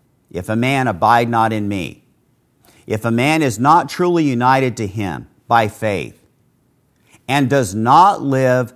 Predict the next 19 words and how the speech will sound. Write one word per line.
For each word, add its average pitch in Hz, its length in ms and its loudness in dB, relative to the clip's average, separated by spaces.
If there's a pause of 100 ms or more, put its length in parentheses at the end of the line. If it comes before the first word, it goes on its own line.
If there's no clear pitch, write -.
(120)
with 110 180 -4
a 113 60 -6
continual 139 560 -4
sense - 640 -8 (160)
of 95 160 -6
his 120 160 -2
dependence 117 640 -6
on 78 200 -6
him, 65 340 -14 (960)
this 139 280 2
doubtless 135 640 2
refers 127 600 0
to - 140 -8
those 101 420 -2
who 104 100 -10
are 101 120 0
professors 143 640 -2
of 147 140 -4
religion, 113 580 -4